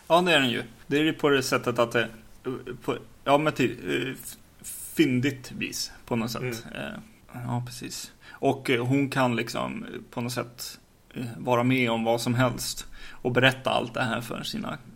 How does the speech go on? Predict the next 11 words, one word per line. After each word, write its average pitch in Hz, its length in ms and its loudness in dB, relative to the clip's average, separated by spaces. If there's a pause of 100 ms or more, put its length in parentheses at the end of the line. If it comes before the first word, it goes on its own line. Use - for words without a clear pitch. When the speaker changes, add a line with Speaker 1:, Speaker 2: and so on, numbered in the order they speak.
(100)
Speaker 1:
kompisar - 520 -4
utan 139 300 -4
att - 240 -10
liksom, 175 380 -10 (300)
<laughs> 123 280 0
utan 123 280 -4
att - 100 -6
de 117 180 -2
tror 123 260 -2
på 123 100 -8
henne. 123 220 -6